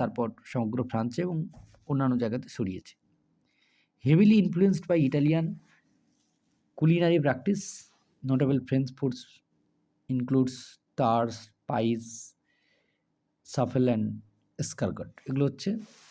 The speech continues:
ইটালিয়ান কুলিনারি প্র্যাকটিস থেকে এসছে, বিখ্যাত ফ্রেঞ্চ ফুডগুলো।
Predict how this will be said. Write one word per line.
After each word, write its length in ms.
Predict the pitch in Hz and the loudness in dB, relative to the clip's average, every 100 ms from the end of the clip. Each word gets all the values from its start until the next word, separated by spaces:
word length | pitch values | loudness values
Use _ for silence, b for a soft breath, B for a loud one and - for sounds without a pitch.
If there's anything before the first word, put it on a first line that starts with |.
| B B B _ - | B B B _ -4
ইটালিয়ান 380 | 143 151 143 160 208 - - _ - | 0 2 2 0 -2 -8 -20 _ 0
কুলিনারি 360 | 151 135 113 107 | 2 4 2 2
প্র্যাকটিস 300 | 104 107 107 - | -4 -4 -14 -14
থেকে 180 | - 139 - _ 120 | -10 -10 -10 _ -10
এসছে, 260 | 104 - _ _ _ _ _ _ _ _ _ _ _ | -10 -14 _ _ _ _ _ _ _ _ _ _ _
বিখ্যাত 300 | 131 131 160 170 156 | -4 0 0 0 -2
ফ্রেঞ্চ 200 | 117 104 - | -2 -2 -8
ফুডগুলো। 400 | - - 82 | -12 -10 -10